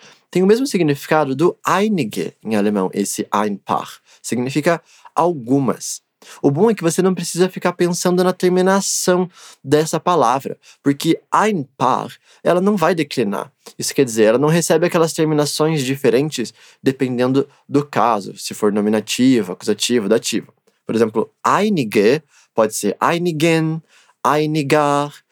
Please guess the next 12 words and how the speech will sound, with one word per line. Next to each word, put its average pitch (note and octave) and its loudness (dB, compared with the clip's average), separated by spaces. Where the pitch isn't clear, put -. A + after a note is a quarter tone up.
e C3+ 2
assim C3 -4
por C#3+ 0
diante, - -4
né? D3+ 0
Já F#3 2
ein G3 0
paar, F#3+ -2
não, C#3+ 0
fica D#3 -2
sempre C#3 -4
igual. C#3 0